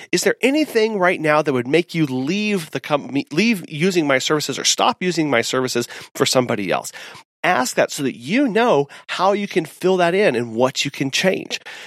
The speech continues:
Stay informed about other trends and adapt your business accordingly as things change so that you can stay in tune with your clients' needs, with your community changes.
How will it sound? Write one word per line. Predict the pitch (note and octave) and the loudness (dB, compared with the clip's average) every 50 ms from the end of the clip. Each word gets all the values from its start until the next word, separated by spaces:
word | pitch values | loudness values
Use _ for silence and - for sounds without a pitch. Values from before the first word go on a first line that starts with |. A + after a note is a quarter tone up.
| - - | -14 -8
Stay | - - - - F3 D#3+ G3+ B3 | -6 -4 -2 0 2 2 2 4
informed | A#3+ A#3 - - F#3+ F#3+ G3 F#3 D3 B2+ | 2 2 2 2 2 2 2 2 2 0
about | B2 A2 - B2 B2 - - | -2 0 0 0 0 0 0
other | C#3+ F3 F3+ F3+ D#3 | -2 0 0 0 -2
trends | - - - E3 E3 E3+ D#3 C3+ A#2+ A2 | -2 -4 0 0 2 2 2 0 -2 -4
and | - A2+ | -4 -4
adapt | B2 A#2 - - B2+ C3 E3 - - | -4 -4 -4 -2 0 0 0 -2 -4
your | - G#3 | -6 -4
business | E3 C#3+ C#3+ C3+ D3 D3 - - | -2 -2 0 0 -2 -4 -4 -6
accordingly | C#3 - - - - - E3 G3+ F#3+ E3+ C#3+ A#2 A2+ A2+ | -10 -10 -10 -6 -2 0 0 2 2 2 2 2 4 4
as | F#2 A2+ C3 C#3 - - | 2 2 0 0 -2 -2
things | - D3+ C#3 C3+ B2+ - | 0 0 0 0 -2 -4
change | - - E3+ E3 D#3 C#3 A2+ A2+ - - - - - | -2 0 2 4 4 4 2 0 -4 -10 -16 -14 -6
so | - E3+ | 0 0
that | D#3+ C#3 - | 0 2 0
you | A3+ F#3 | -2 -4
can | - - - F3 G3 B3+ C#4+ | -2 -2 0 2 2 2 2
stay | C4 - G3+ F#3+ E3+ | 0 2 2 4 4
in | C#3+ B2 | 4 2
tune | - - F#3+ F#3+ F3+ | 0 -2 -2 0 0
with | D#3+ - | 0 0
your | - C3 | -2 -2
clients' | - - - C3 B2 A#2 A#2 A2 - | -2 0 2 2 4 4 2 2 2
needs, | - C3+ B2 G#2+ G#2+ A2 - - - - | 2 2 2 2 2 -2 -6 -16 -6 -2
with | C#3+ E3 G3 F3 | 0 0 0 0
your | E3+ F#3 D#3+ C#3+ | -2 -4 -4 -4
community | - - D3 C#3+ D3 D#3 D3 B2 A#2 | -4 -6 -2 0 2 2 2 0 -2
changes. | - - - - D#3 D3+ C#3+ B2 A#2 - | -4 -2 0 2 2 2 2 0 -2 -4